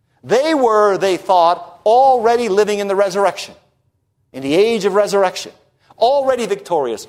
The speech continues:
already kings, already rich, already everything. They already had everything they needed.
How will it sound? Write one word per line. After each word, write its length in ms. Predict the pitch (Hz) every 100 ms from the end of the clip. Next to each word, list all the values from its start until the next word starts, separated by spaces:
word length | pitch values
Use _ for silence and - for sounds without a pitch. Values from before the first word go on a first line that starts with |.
| -
already 420 | 254 294 262 233
kings, 440 | 170 202 156 123 - _
already 420 | 294 277 240 226
rich, 300 | 196 185 233 - - -
already 540 | 311 320 277 262 240
everything. 440 | 247 247 180 123 - _ _ _ _ _ _ _ _ _ _ -
They 100 | 254
already 460 | 240 311 269 226
had 140 | 190 180
everything 300 | 170 151 135
they 100 | 117
needed. 220 | 87